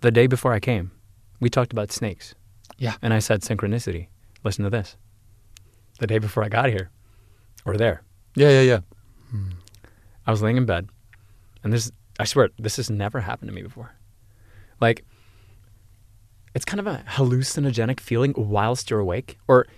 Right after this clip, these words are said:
Speaker 1: you're half asleep, but then you're half awake. And then it's almost like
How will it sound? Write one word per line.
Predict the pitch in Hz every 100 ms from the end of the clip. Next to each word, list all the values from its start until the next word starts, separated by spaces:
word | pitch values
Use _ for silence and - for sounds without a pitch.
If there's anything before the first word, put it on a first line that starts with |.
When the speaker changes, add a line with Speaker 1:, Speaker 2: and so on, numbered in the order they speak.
| -
Speaker 1:
you're | 135
half | - - 170 214 -
asleep, | - - 226 - - -
but | 131
then | 151 160
you're | 139
half | - 139 -
awake. | 120 160 - - _ _ _ _ - - -
And | 147
then | 156
it's | 147
almost | 147 165 160
like | 165